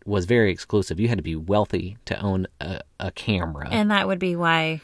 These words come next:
Speaker 2: my mom's side of the family.
Speaker 1: Yeah, yeah, probably.
Speaker 2: <laughs>
Speaker 1: But come, you know, s-, sixties, seventies, eighties,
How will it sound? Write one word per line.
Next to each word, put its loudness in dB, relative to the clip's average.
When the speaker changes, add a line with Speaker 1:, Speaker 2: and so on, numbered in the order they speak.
Speaker 2:
my 0
mom's -4
side -4
of -8
the -6
family. 0
Speaker 1:
Yeah, -4
yeah, 0
probably. 2
Speaker 2:
<laughs> 0
Speaker 1:
But 4
come, 0
you 0
know, 2
s-, -10
sixties, -2
seventies, 2
eighties, -2